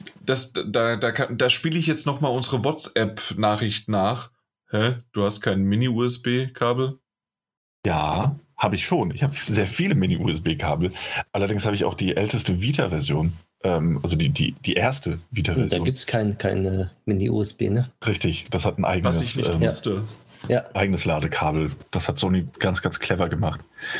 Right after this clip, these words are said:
Speaker 2: Äh, weil irgendwann hab ich das schon mal zu Hause vergessen und hab dann gegoogelt, ob's irgendwie eine Möglichkeit gibt, das sonst
Speaker 3: Nein,
Speaker 2: zu laden.
Speaker 3: gibt
Speaker 2: Also,
Speaker 3: es
Speaker 2: ja,
Speaker 3: nicht.
Speaker 2: nimm mal Mini-U S B. Was? Geht doch, wo soll ich denn das anschließen?
Speaker 3: Ja.
Speaker 2: Ähm,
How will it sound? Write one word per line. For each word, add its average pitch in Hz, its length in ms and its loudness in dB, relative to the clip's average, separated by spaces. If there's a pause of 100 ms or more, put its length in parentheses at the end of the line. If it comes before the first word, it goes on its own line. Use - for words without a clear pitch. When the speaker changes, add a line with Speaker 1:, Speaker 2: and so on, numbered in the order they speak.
(480)
Speaker 2:
Äh, 87 160 2
weil 95 320 0
irgendwann 123 380 0
hab 117 100 2
ich 110 120 0
das - 120 2
schon 135 120 2
mal 120 80 0
zu 92 180 0
Hause 113 160 0
vergessen 104 420 0
und 92 60 2
hab 85 80 0
dann 95 140 2
gegoogelt, 95 380 2
ob's - 140 -2
irgendwie 90 220 0
eine 87 80 4
Möglichkeit 101 520 2
gibt, - 140 0
das 82 100 -2
sonst 120 180 2
Speaker 3:
Nein, 113 80 2
Speaker 2:
zu 113 60 2
laden. 82 280 2
Speaker 3:
gibt 85 100 0
Speaker 2:
Also, 90 200 2
Speaker 3:
es 90 60 4
Speaker 2:
ja, 101 60 4
Speaker 3:
nicht. 107 120 2
Speaker 2:
nimm 131 100 4
mal 117 100 0
Mini-U 120 360 2
S 98 100 -2
B. 85 260 -2 (160)
Was? - 300 -8 (100)
Geht 98 120 0
doch, 139 180 4
wo - 60 -6
soll - 80 0 (120)
ich 92 40 0
denn - 20 2
das 92 140 0
anschließen? - 600 2 (320)
Speaker 3:
Ja. - 220 2 (580)
Speaker 2:
Ähm, 107 300 2